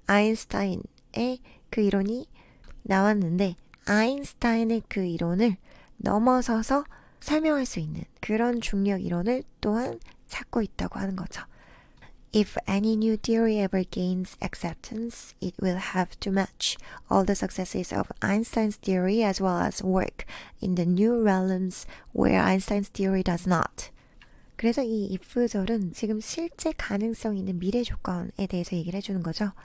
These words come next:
그래서 조건절이 현재고 주절이 미래이니까 가정법이 아닌 거죠.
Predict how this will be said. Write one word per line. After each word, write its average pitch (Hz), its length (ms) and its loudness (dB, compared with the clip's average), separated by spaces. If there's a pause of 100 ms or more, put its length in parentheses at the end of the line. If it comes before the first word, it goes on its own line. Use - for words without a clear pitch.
(400)
그래서 214 260 0
조건절이 202 760 2
현재고 220 640 -2 (200)
주절이 214 380 0
미래이니까 185 800 -2
가정법이 202 580 -2
아닌 175 220 -4
거죠. 160 240 -6